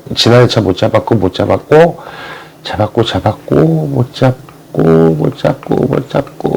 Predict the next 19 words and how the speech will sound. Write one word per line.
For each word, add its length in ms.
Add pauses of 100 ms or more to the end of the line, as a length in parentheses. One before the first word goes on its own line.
못 220
잡고, 520
잡았-, 300 (240)
아, 240
이제 280
헷갈려. 380 (580)
<laughs> 580
여간에 680
무슨 400
얘기 100
드리고 240
싶은 260
거냐? 300 (680)
제가 420
얘기하는 480
구간에서 640
항상 540
나온다가 540
아니에요. 600